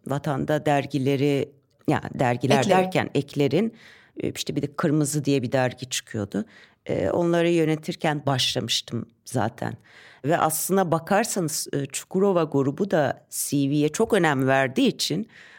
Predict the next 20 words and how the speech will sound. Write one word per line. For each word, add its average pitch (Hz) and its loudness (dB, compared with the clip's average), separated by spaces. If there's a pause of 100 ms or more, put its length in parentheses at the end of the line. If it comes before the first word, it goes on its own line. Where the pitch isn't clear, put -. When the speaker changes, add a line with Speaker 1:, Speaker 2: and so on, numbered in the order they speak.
(160)
Speaker 1:
e, 131 4
ve 139 2
mesela 135 0 (100)
E 196 2
M 156 -2
B 139 2
A 135 2
yapmak 127 -2
orada 156 2 (280)
bence 156 2
bir, 165 2 (440)
hani 143 0 (220)
bu 139 -2
şey 160 0
derlerdi 117 0
çünkü - -8
hani 120 -4
klasik - -4
gazetecilerden 139 0
değil 120 2